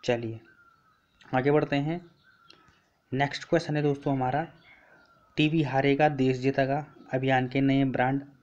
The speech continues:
एम्बेसडर कौन बने हैं। तो ऑप्शन है दोस्तों नरेंद्र सिंह नेगी, प्रीतम भरद्वाज, प्रसून जोशी या इनमें से कोई नहीं, ठीक है। तो इसका सही आंसर क्या हो जाएगा दोस्तों,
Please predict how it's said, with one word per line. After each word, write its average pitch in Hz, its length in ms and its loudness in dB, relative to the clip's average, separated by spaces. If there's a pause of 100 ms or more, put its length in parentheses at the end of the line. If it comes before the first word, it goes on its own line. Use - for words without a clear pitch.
(160)
एम्बेसडर 131 380 -2
कौन 127 280 -2
बने 107 180 -8
हैं। 101 180 -14 (600)
तो 123 60 -6
ऑप्शन 135 320 -2
है 139 80 2
दोस्तों 139 280 -2
नरेंद्र 135 320 0
सिंह 139 180 -2
नेगी, 139 380 0
प्रीतम 131 360 -2
भरद्वाज, 135 460 -2
प्रसून 135 380 -4
जोशी 131 300 -4
या 131 60 0
इनमें 123 240 -2
से 120 140 -12
कोई 113 180 -6
नहीं, 110 180 -10 (920)
ठीक 160 180 -6
है। 185 100 -2 (840)
तो 135 220 -2
इसका 139 240 -2
सही 143 260 -2
आंसर 139 280 0
क्या 131 140 -2
हो 135 100 -2
जाएगा 135 220 2
दोस्तों, 139 360 -4